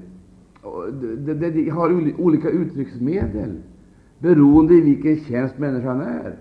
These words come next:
och vilka krafter som dominerar henne.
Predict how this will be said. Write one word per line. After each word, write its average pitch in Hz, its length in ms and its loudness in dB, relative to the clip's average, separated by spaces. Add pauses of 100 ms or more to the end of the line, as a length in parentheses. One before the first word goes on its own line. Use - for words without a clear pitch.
(160)
och 143 220 -2
vilka 147 300 0
krafter 143 580 -4
som 123 220 -6
dominerar 131 1080 -4 (440)
henne. 117 720 -2